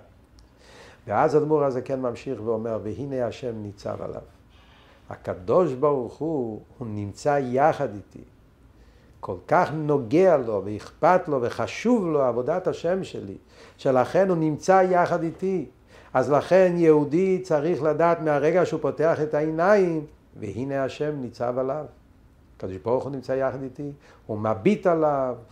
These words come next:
הוא בוחן כליות ולב עם עובדו כראוי, ולכן זה מעורר אצל היהודי היראה הזאת כעומד לפני המלך.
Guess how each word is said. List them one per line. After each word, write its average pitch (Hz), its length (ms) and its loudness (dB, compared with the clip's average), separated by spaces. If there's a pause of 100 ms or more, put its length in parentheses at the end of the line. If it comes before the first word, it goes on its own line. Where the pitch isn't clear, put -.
(140)
הוא 131 120 0
בוחן 165 640 4
כליות 143 580 2
ולב 151 520 2
עם 135 160 0
עובדו 127 580 6
כראוי, 139 720 0 (500)
ולכן 135 640 -2
זה 113 160 -2
מעורר 104 560 -2
אצל 110 260 -6
היהודי 131 800 -4 (340)
היראה 101 580 0
הזאת 113 460 -4
כעומד 120 580 -4
לפני 101 380 -10
המלך. 98 340 -12